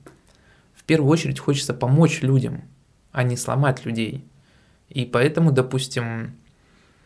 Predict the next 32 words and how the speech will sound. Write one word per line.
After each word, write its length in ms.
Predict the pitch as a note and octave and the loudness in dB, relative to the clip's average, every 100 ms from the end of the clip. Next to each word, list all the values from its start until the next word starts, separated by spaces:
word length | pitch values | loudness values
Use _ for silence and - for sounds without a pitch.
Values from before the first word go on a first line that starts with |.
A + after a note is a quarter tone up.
| _ _ | _ _
ну, 520 | - B2 B2 B2 B2 - | -10 -4 -2 0 -2 -2
вот 180 | B2 A#2 | -6 -4
я 200 | B2+ E3 | 2 4
знаю 420 | C3 C3+ C#3 A#2+ | 6 6 6 2
супер 320 | - C#3+ C3+ B2 | -2 -4 0 0
облегченные 520 | B2 A#2+ - A#2+ A#2 | -2 -4 -4 -4 -4
варианты, 420 | A2+ A2+ A2 - | -4 -4 -6 -10
как 180 | - A#2 | -8 -6
делать 260 | A#2 A2+ A2+ | -4 -4 -6
сурья 240 | A#2+ A#2 | -8 -6
намаскар, 580 | A2 A2 - - A2 - _ _ _ _ _ _ | -6 -8 -10 -10 -10 -12 _ _ _ _ _ _
A, 600 | - B2+ B2+ B2+ B2 A#2+ - | -4 0 2 0 -2 -4 -8
B 200 | A2+ A2 | -12 -4
и 360 | A#2+ A#2+ A#2 C3 | -2 -2 -4 -4
так 240 | B2+ A2+ | -4 -4
далее. 420 | A2+ A2 G#2+ A#2+ - _ _ _ - | -2 -2 -4 -10 -14 _ _ _ -4
Я 160 | C#3 | -2
обучал 440 | C#3+ C3+ C3+ D3 B2+ | 2 0 2 0 0
людей 260 | A#2 D#3 C#3+ | 0 -2 0
вообще 420 | A#2+ - - B2+ | -2 -4 -2 -2
с 120 | - | -2
нуля. 380 | A2 G2+ A#2 - _ _ | -8 -8 -10 -14 _ _
Это 260 | - C#3 C3+ C3+ | -6 -2 -2 0
мои 240 | C3+ D3+ D3 | 0 0 2
любимые 400 | C#3+ C3 A#2 A2 | 2 2 0 -6
ученики, 440 | A2 C#3 D#3 A#3+ | -6 -4 -4 -4
которые 320 | F3 D#3 D3+ | -4 -2 0
вообще 260 | C#3 C3+ - | 0 -2 0
ничем 420 | D3 E3 - A#2+ | 0 0 -2 -6
никогда 320 | A2+ A2+ A2+ | -6 -4 -2
не 120 | A#2+ C3+ | 0 0
занимались, 640 | F#3+ A#3+ B3+ A3+ A3+ | 0 -2 -4 -4 -4